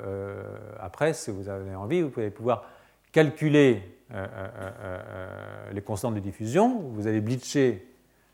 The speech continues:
avec un laser dans un coin, et vous allez voir à quelle vitesse la fluorescence réarrive,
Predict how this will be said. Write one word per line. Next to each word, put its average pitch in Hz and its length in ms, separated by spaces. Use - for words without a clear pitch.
avec 110 140
un 110 60
laser 101 340
dans 92 160
un 95 80
coin, 180 260
et 208 40
vous 131 80
allez 110 100
voir 120 120
à 143 40
quelle 127 160
vitesse 127 540
la 101 120
fluorescence 107 720
réarrive, 110 720